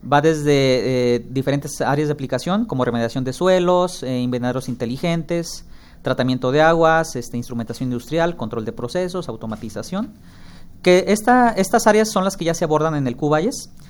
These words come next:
para diferentes industrias. Eh, algunas ya las comenté, eh, pero está, eh, entre ellas podemos mencionar la petrolera, generación de energía, la industria de alimentos, manufactura, química, automovilística, médica, en, entre otras.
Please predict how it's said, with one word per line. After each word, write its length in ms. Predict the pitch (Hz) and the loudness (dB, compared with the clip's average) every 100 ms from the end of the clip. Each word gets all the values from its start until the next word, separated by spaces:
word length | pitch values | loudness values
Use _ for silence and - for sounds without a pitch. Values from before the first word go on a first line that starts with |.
| - - - | -20 -8 4
para 160 | 139 | 4
diferentes 420 | 135 147 143 170 | 4 2 0 0
industrias. 540 | 156 120 113 107 - - - | -2 -2 -4 -8 -12 -16 -10
Eh, 580 | 127 120 120 120 117 - - - - - - 135 131 | -4 0 2 2 0 -6 -18 -18 -18 -18 -10 -6 0
algunas 340 | 127 147 160 | 2 2 0
ya 140 | 147 139 | 4 4
las 120 | 139 | 4
comenté, 440 | 170 175 180 294 - 196 | 0 -2 0 0 -2 -12
eh, 80 | - | -6
pero 140 | 120 | -6
está, 400 | 120 131 135 135 127 | -2 0 0 0 -2
eh, 300 | 127 120 117 | -2 -2 -2
entre 240 | 123 123 | -4 -2
ellas 200 | 139 151 | 0 0
podemos 200 | 143 135 | -2 -2
mencionar 300 | 135 139 131 | -2 -4 -4
la 100 | 123 | -4
petrolera, 640 | 127 143 160 190 185 185 | -4 -2 2 2 2 0
generación 400 | 185 127 123 135 | 0 -2 -2 -4
de 80 | 123 | -4
energía, 500 | 120 120 - 180 190 196 - - - - - - - | -4 -6 -6 -6 -6 -10 -16 -20 -20 -20 -20 -20 -10
la 120 | 135 | -2
industria 260 | 139 135 156 | -2 2 2
de 60 | 131 | 4
alimentos, 580 | 123 156 190 175 180 | 2 0 0 -2 -2
manufactura, 640 | 143 123 123 - 160 165 160 | -2 -4 -6 -6 -2 -2 -2
química, 580 | 156 160 156 160 160 147 | -6 -6 -6 -6 -6 -8
automovilística, 1000 | 120 123 117 110 120 - - 165 151 147 | -10 -6 -4 -4 -4 -6 -8 -10 -6 -4
médica, 560 | 131 147 156 160 175 - | -2 -4 -6 -8 -8 -10
en, 280 | 113 110 107 | -10 -8 -6
entre 260 | 117 107 113 | -8 -6 -6
otras. 400 | 95 - - | -6 -8 -14